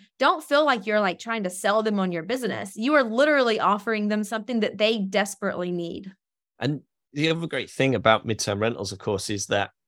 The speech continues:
Speaker 2: a lot of times when people are doing short term, they're scrambling to get, say, a lot of bookings in one month. So more turnovers, more cleans, you know, more, more pressure points of having to sort stuff out and to, to be present. Whereas for mid-stay rentals,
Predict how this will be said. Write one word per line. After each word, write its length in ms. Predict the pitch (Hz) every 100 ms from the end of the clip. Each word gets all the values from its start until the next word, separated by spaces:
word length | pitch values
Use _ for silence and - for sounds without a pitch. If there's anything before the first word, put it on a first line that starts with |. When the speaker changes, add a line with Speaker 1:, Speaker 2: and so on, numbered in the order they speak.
| -
Speaker 2:
a 60 | 120
lot 240 | 147 -
of 60 | -
times 640 | 127 120 113 104 98 -
when 160 | 107
people 320 | 107 143 131 113
are 20 |
doing 140 | 104
short 260 | 92 110 110
term, 200 | 95 90
they're 100 | 101
scrambling 560 | - - 120 120 110
to 100 | 98
get, 220 | 98 98 -
say, 260 | 95 95
a 60 | 87
lot 260 | 107 104
of 100 | 95
bookings 440 | - - 95 90 90
in 100 | 92
one 220 | 95 92
month. 260 | 92 92 -
So 220 | - 90
more 200 | 95 95
turnovers, 680 | - 92 92 92 92 90 87
more 180 | 87
cleans, 560 | 85 95 92 90 90 -
you 60 | 85
know, 160 | 85 82 - - - _ _ 82 _ 113 117
more, 320 | 110 107 107 120
more 200 | 120 113
pressure 380 | - - - 117
points 380 | 113 117 -
of 140 | 90 -
having 240 | 104 98 98
to 80 |
sort 220 | - 104 -
stuff 300 | - 87 98
out 260 | 95 95
and 180 | 90 90 -
to, 240 | 87 90
to 160 | - -
be 120 | 90
present. 420 | 104 98 90 92
Whereas 640 | 98 101 104 104 104 104 - _ _ _ _
for 120 | - 123
mid-stay 760 | 139 147 - 107 101 92 92 -
rentals, 800 | 101 90 - 90 95 - -